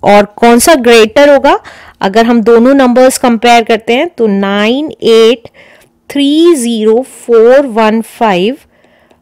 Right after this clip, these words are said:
और box बना दिया वन करोड़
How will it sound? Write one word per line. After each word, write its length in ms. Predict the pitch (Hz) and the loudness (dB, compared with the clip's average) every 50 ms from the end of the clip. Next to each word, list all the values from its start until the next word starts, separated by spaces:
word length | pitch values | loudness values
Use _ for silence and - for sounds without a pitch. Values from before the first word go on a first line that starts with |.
| _ _ _ _ - | _ _ _ _ -10
और 200 | 185 185 180 180 | -8 -6 -8 -8
box 440 | 175 175 190 202 220 233 - - - - | -6 -2 0 0 0 -2 -4 -8 -6 -4
बना 260 | 247 233 233 226 220 | -2 -2 0 -2 -2
दिया 320 | 202 220 226 240 247 277 320 277 202 | -4 -4 -2 -2 0 0 -2 -4 -4
वन 240 | 185 208 214 240 277 | -4 -2 -2 -2 -2
करोड़ 480 | 285 - 262 240 220 214 208 214 240 | -2 0 0 2 2 2 2 2 0